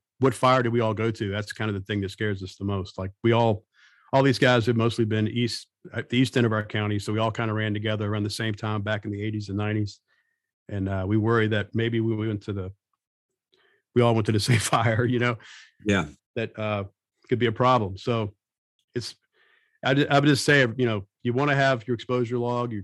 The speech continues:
Speaker 1: decons. Uh, I encourage people to make a kit. This is something that we've, we've learned from dealing with, uh, the aftermath of these deaths is, uh,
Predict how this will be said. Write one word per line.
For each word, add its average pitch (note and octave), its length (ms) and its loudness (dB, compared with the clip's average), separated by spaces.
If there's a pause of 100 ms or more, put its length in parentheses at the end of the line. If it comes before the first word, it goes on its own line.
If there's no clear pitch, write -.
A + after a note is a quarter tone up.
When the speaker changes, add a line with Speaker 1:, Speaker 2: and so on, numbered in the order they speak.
(120)
Speaker 1:
decons. A#2 720 -4
Uh, F#2+ 280 -6
I B2+ 80 4
encourage B2 320 2
people A#2+ 220 2
to A2+ 60 4
make A2 200 0
a F#2+ 60 -8
kit. C#3+ 340 -2 (100)
This A2 160 -8
is G#2+ 100 -10
something A#2 360 -4
that A2+ 180 -2
we've, G#2+ 340 -2 (300)
we've G#2+ 140 -2
learned G#2+ 400 0 (180)
from G#2+ 220 -4
dealing A2 340 0
with, G#2 240 -6
uh, G2 300 -6 (1040)
the A#2 80 2
aftermath A2+ 640 2
of F#2+ 80 -8
these G2 180 -6
deaths G2+ 520 -6
is, G#2 300 0
uh, G2 280 0